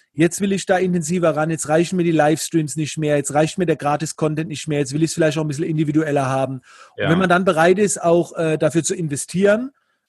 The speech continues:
Speaker 1: ähm, und dann kann man sich gerne bei mir melden. Aber das macht man dann über Nachricht, ganz einfach. Also, ja, einfach auf Social Media. Instagram ist ein starker Kanal. Äh, Twitch ist aktuell,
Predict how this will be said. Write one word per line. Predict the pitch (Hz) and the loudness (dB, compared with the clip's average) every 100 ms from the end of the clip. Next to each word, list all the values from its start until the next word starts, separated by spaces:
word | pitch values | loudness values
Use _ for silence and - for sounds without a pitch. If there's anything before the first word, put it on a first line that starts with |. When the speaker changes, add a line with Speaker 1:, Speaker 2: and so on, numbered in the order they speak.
| _ | _
Speaker 1:
ähm, | 160 165 170 170 170 165 - _ _ | 0 2 2 0 -2 -6 -10 _ _
und | 156 143 | -4 0
dann | 143 165 | 2 0
kann | 165 180 | -2 0
man | 175 | 2
sich | 165 160 - | 0 -2 -2
gerne | 135 143 | -2 0
bei | 135 | 0
mir | 135 127 | 0 0
melden. | 120 127 127 | 0 -2 -2
Aber | 117 | -4
das | 127 | -2
macht | 175 175 185 | -2 -2 -2
man | 156 | 0
dann | 151 147 - | 0 -2 -6
über | 147 139 | -4 -2
Nachricht, | 127 110 117 120 - - _ | -2 -6 -6 -6 -8 -14 _
ganz | 135 123 | -2 -2
einfach. | 117 120 107 113 101 - | -4 -6 -6 -10 -10 -2
Also, | 147 147 151 131 - - - _ - | 2 6 4 4 -4 -20 -20 _ -2
ja, | 127 214 302 170 | 2 4 4 4
einfach | 196 214 | 2 4
auf | 196 | 2
Social | - 175 156 139 | 2 -2 -2 -4
Media. | 127 123 | -4 -4
Instagram | 135 220 - 214 196 202 | -2 -2 0 2 4 2
ist | 180 | -2
ein | 175 | -6
starker | - 180 175 170 | 2 2 2 -2
Kanal. | 165 165 160 160 160 - _ _ _ | -4 -2 0 0 -2 -10 _ _ _
Äh, | 147 143 | -6 -6
Twitch | - 170 220 190 - - | -4 0 0 0 -8 -10
ist | 135 - | -10 -10
aktuell, | - 208 - - - 190 196 196 196 | -2 -2 -2 -6 -4 0 2 4 2